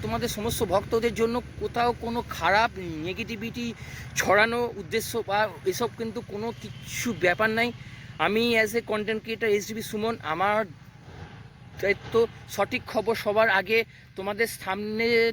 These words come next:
তুলে ধরার। হ্যাঁ, মাঝে মাঝে হয়তো একটু লেট হয়ে যায়, but সঠিক খবর তোমাদের সামনে তুলে ধরাই হচ্ছে আমার কাজ। তো সেই হিসেবেই আমি তোমাদের সামনে আজকের এই ভিডিওটি নিয়ে আসলাম।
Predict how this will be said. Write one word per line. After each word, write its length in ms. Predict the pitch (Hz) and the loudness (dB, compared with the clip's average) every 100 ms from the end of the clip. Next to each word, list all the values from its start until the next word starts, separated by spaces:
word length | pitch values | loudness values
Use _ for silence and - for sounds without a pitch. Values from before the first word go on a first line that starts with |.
| - | -2
তুলে 300 | 185 208 214 160 - - - - - _ _ _ _ _ | -2 0 0 -4 -20 -20 -20 -20 -20 _ _ _ _ _
ধরার। 260 | 180 196 208 _ - - _ - | 2 4 4 _ -20 -20 _ 2
হ্যাঁ, 200 | 208 180 | 4 6
মাঝে 260 | 170 185 | 2 2
মাঝে 240 | 233 240 240 | 2 2 2
হয়তো 240 | 247 - | 0 0
একটু 540 | 254 - _ - 247 233 | -4 -4 _ -16 -12 -8
লেট 420 | 196 233 - - _ _ _ _ - | 0 0 0 -14 _ _ _ _ 4
হয়ে 180 | 208 262 | 6 6
যায়, 180 | 208 160 | 4 2
but 180 | 202 - | -2 -4
সঠিক 380 | - 196 262 - | -8 -12 -12 -8
খবর 280 | - 214 240 | -6 -2 -2
তোমাদের 520 | 208 202 208 226 226 226 | -2 -6 4 6 6 2
সামনে 280 | 208 220 453 | -8 -6 -8
তুলে 240 | 403 381 427 339 _ _ _ - _ - | -8 -4 -4 -4 _ _ _ -20 _ -6
ধরাই 300 | 165 214 262 | 4 6 6
হচ্ছে 280 | 247 - 226 | 0 -4 -4
আমার 200 | 196 208 | -4 -8
কাজ। 220 | 156 127 _ - - _ - | -10 -10 _ -20 -20 _ -8
তো 200 | 165 160 _ - | -6 -6 _ -2
সেই 240 | 185 202 | 4 4
হিসেবেই 380 | 214 247 262 277 | 4 2 2 2
আমি 200 | 220 226 | 2 0
তোমাদের 320 | 208 208 214 | -4 -4 -6
সামনে 500 | 208 208 220 233 233 _ _ _ _ _ _ _ _ _ | -4 -4 -2 -2 -4 _ _ _ _ _ _ _ _ _
আজকের 340 | 170 170 226 | -8 2 2
এই 100 | 220 | 2
ভিডিওটি 680 | 180 185 202 208 214 202 214 - _ _ 147 | -2 -2 -2 0 0 0 -2 -8 _ _ -12
নিয়ে 240 | 147 185 | 0 2
আসলাম। 400 | 214 214 220 | 2 4 2